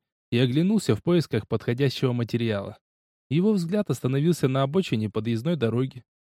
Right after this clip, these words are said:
Она была отсыпана крупным щебнем. Не бог весть что, но для общего понимания проблемы пойдёт.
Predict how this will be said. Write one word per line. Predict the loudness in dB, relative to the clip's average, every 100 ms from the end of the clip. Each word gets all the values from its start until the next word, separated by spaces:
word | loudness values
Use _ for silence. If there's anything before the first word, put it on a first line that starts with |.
| _
Она | -2 0 2
была | 2 4 2
отсыпана | 2 0 2 0 -2
крупным | -4 -2 0 -2
щебнем. | -2 -2 -2 -4 -14 _ _ _ _ -2
Не | 0
бог | 2 0 2
весть | 0
что, | -2 -4 -2 -2 _ -6
но | -4
для | 2 2
общего | 2 2 2
понимания | 2 0 0 0 0 -2
проблемы | -2 -2 0 0 -2
пойдёт. | 0 0 0 -4 -6